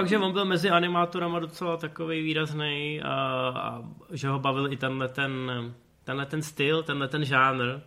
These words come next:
že to bylo takový trošku hravý, trošku tam bylo toho bubákovství.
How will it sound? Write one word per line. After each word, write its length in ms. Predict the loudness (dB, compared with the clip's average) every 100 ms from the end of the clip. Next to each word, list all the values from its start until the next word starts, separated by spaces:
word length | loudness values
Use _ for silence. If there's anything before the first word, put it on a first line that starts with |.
| _
že 80 | -10
to 80 | -4
bylo 140 | -4
takový 180 | -4 -6
trošku 300 | -8 -6 -4
hravý, 380 | 0 0 0 -4
trošku 320 | -6 -8 -10
tam 200 | -8 -6
bylo 200 | -4 -4
toho 500 | -6 -4 -2 -2 -4
bubákovství. 1160 | -4 -2 2 2 0 -6 -8 -16 -8 -6 -6